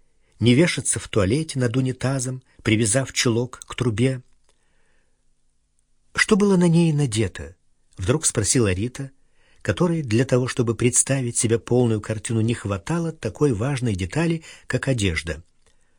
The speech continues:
Вот и я подумала, почему на ней домашнее платье? Не хватило сил нарядиться.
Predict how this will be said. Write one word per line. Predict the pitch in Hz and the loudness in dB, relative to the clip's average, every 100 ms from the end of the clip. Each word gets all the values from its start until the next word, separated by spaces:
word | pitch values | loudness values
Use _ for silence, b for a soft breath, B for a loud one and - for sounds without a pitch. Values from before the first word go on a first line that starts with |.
| _ _ _ _ _ _ _ | _ _ _ _ _ _ _
Вот | - 147 - | -6 -6 -4
и | 151 | -4
я | 117 117 120 - | -2 -2 -4 -4
подумала, | 110 92 117 104 98 98 - _ _ _ _ _ _ - | -4 0 2 2 -4 -10 -18 _ _ _ _ _ _ -8
почему | 110 - 123 143 196 175 | 0 2 4 4 4 4
на | 110 98 | 2 0
ней | 92 143 196 185 98 - _ _ _ _ - | 0 0 0 0 -4 -12 _ _ _ _ -6
домашнее | 95 107 160 175 175 170 | -2 0 0 0 -2 -4
платье? | 123 113 98 - - _ _ _ _ _ _ _ _ _ | -4 -6 -8 -16 -18 _ _ _ _ _ _ _ _ _
Не | 123 135 | 0 2
хватило | 135 143 170 175 160 | 0 2 4 4 4
сил | - 180 170 | 4 4 4
нарядиться. | 170 175 160 185 - - | 4 2 0 0 -2 -4